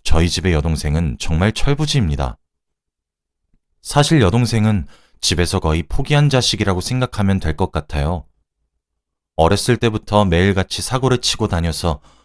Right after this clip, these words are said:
어머니가 많이 고생하셨거든요. 항상 합의금이나 병원비로 동생한테 돈이 다 들어갔고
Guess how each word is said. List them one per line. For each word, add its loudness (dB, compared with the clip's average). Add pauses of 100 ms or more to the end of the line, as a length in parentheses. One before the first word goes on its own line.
(140)
어머니가 2
많이 0
고생하셨거든요. -2 (1200)
항상 4
합의금이나 2
병원비로 0 (260)
동생한테 0
돈이 2
다 2
들어갔고 -4